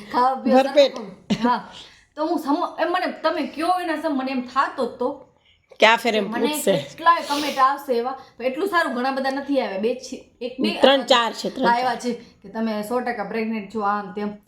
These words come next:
Speaker 1: જો એક વસ્તુ કહું તમને કે તમે ભલે મારા પર વિશ્વાસ તમને નહીં હોય તોય ભલે કદાચ by chance થઈ પડે તો સો ટકા તમારા બધે સાથે શેર કરીશ જ. એટલે મને એ વસ્તુ જેટલી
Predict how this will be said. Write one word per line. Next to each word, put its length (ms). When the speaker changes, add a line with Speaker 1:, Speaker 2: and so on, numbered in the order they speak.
Speaker 1:
જો 180
એક 160
વસ્તુ 280
કહું 240
તમને 240
કે 100
તમે 300
ભલે 260
મારા 200
પર 100
વિશ્વાસ 400
તમને 220
નહીં 240
હોય 100
તોય 140
ભલે 240
કદાચ 280
by 320
chance 120
થઈ 220
પડે 240
તો 100
સો 240
ટકા 240
તમારા 260
બધે 260
સાથે 220
શેર 260
કરીશ 280
જ. 160
એટલે 120
મને 300
એ 80
વસ્તુ 340
જેટલી 640